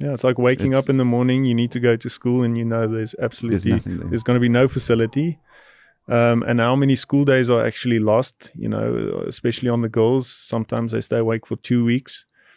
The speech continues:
Speaker 1: Um, so you're talking about hundreds of school days being lost, um, you know, on the educational side of it. Uh, that's the one side, and the other side is the dignity side. I mean,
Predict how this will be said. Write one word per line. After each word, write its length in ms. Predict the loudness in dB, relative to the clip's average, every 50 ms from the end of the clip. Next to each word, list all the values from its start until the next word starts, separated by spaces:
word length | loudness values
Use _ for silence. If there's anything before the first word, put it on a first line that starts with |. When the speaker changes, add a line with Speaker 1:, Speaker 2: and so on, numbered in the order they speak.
| _ _ _ _ _ _ _ -6
Speaker 1:
Um, 480 | -2 0 0 0 0 0 -2 -4 -6 -8
so 260 | -6 -2 0 0 0
you're 200 | 0 -2 -4 -4
talking 360 | -4 -4 -4 -2 0 0 2
about 220 | 2 2 2 0
hundreds 360 | 0 0 2 2 2 0 0 0
of 140 | -2 -2 -4 _ _ -18
school 280 | -8 -2 0 0 2
days 260 | 2 2 2 0 0
being 200 | -2 -2 -2 0
lost, 540 | 2 2 2 2 2 0 -2 -6 -12 -16 -18 -14 -8 -6
um, 440 | -4 -2 -2 -2 -4 -6 -8 -10 -12 -10
you 140 | -6 -4 -4
know, 140 | -2 -2 -2
on 120 | -2 -2
the 60 | -2 -2
educational 640 | -4 -6 -4 0 0 0 0 0 0 -2 -2 -2
side 280 | -2 -2 0 0 0 0
of 120 | 0 0
it. 180 | 0 -2 -4 -8 _ _ _ _ _ _ _ _ -10 -6
Uh, 280 | -4 -2 -2 -2 -2 -2
that's 280 | -2 0 0 0 0 -2
the 60 | 0
one 200 | 2 2 2 2
side, 320 | 2 2 2 4 2 2
and 120 | 0 -2 -2
the 60 | -2
other 140 | -2 -4 -2
side 260 | 0 0 0 0 -2
is 120 | -2 -4
the 80 | -4 -2
dignity 420 | -2 0 0 0 -2 -2 -4 -6
side. 340 | -8 -6 -8 -8 -8 -10 -12 -12
I 40 | -12
mean, 440 | -10 -10 -8 -8 -8 -10 -10 -12